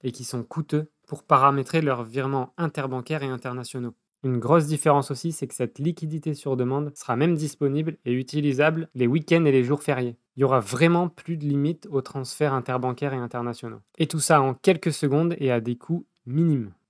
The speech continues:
Si vous connaissez une autre crypto-monnaie qui fait ça et qui a des partenariats depuis plusieurs années pour travailler avec les banques et faire migrer leur interopérabilité pour fonctionner avec X R P,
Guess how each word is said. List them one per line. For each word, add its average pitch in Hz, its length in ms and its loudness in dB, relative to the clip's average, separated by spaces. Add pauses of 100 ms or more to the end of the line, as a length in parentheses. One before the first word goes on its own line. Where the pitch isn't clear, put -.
(160)
Si - 160 -10
vous 143 100 -2
connaissez 151 400 2
une 131 200 2
autre 185 120 2
crypto-monnaie 160 560 0
qui 139 140 -8
fait 143 160 -4
ça 127 300 -2 (380)
et 131 100 -2
qui 131 140 -4
a 120 60 2
des 120 140 0
partenariats 147 640 0
depuis 120 220 -10
plusieurs 160 460 -4
années 147 320 0
pour 117 140 -16
travailler 160 380 2
avec 151 200 0
les 151 100 -2
banques 135 380 -6
et 156 120 0
faire 139 200 2
migrer 156 360 4
leur 123 220 2
interopérabilité 143 920 0
pour 131 160 -10
fonctionner 151 460 -2
avec 123 240 -2
X 143 220 -6
R 123 100 -10
P, 156 240 -2